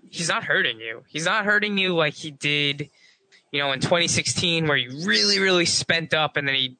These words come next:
banged you out with almost a four E R A, right? Like, we're at three eight one, which isn't great, but you didn't have to pay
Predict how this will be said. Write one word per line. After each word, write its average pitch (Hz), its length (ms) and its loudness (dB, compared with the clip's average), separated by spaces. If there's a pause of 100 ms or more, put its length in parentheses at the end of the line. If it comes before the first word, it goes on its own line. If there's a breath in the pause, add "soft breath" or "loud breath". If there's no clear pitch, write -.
(120)
banged 151 280 2
you 147 140 0
out 143 220 0
with 131 180 -4
almost 135 300 -4
a 131 40 -8
four 143 420 -4
E 135 120 2
R 117 240 0
A, 113 300 -4 (460 soft breath)
right? 131 200 0
Like, 131 260 -2 (120)
we're 170 160 2
at 175 180 -2
three 214 240 2
eight 202 140 0
one, 165 380 0
which 147 180 -2
isn't 147 240 -6
great, 160 380 2 (600 soft breath)
but 139 140 0
you 139 100 0
didn't 175 180 2
have 170 140 -2
to - 100 0
pay 156 400 0